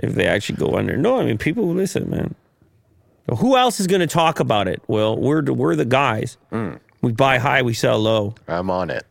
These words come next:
Speaker 1: Who's gonna come with the Tupperware news? It's us. It's our responsibility. It goes into one. It's one of our categories. Don't, don't, don't you dare suggest that that was regrettable time spent on the internet, 'cause it wasn't. 'Cause
Speaker 2: No,
Speaker 1: now you know.
Speaker 2: definitely not.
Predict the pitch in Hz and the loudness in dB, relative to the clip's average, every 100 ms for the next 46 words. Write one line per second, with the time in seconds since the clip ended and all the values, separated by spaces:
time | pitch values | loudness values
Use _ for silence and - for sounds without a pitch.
0 | - - 156 160 165 151 - 156 151 135 | -8 -2 0 0 0 0 0 0 0 0
1 | 123 139 135 120 113 113 127 - - - | 0 0 0 0 0 0 -2 -2 -6 -14
2 | - - - - - _ _ _ - - | -4 -2 -2 -6 -14 _ _ _ -14 -2
3 | 135 139 - 131 123 - 131 127 107 110 | 0 0 0 -2 -2 -2 -2 0 -2 -4
4 | - 143 135 131 123 123 113 120 113 110 | -6 -8 -2 -2 0 -2 -2 -2 -2 -2
5 | 113 - 127 113 - 110 113 110 101 - | -4 -2 -2 -2 -2 -2 0 0 -2 -8
6 | _ - _ _ - 117 110 98 - - | _ -20 _ _ -2 2 2 0 -2 -4
7 | - _ _ _ _ _ _ _ - - | -8 _ _ _ _ _ _ _ -20 -20
8 | - - - - 120 135 147 131 160 175 | -20 -20 -12 -8 0 2 2 2 2 2
9 | 143 170 185 180 156 151 165 - 131 143 | 2 0 0 0 2 2 2 0 -2 2
10 | 139 - 123 120 117 123 110 104 113 107 | 2 0 -2 0 2 0 0 -2 -2 0
11 | 107 120 117 120 107 120 113 107 - 117 | 2 2 2 0 0 0 0 -2 -2 -2
12 | 110 107 104 95 104 107 90 - 113 110 | 0 -2 -2 0 0 0 -4 -4 -2 0
13 | 131 151 95 82 95 95 117 131 139 127 | 2 0 0 -4 -2 0 2 2 2 2
14 | 139 135 110 95 71 | 2 2 0 -4 -4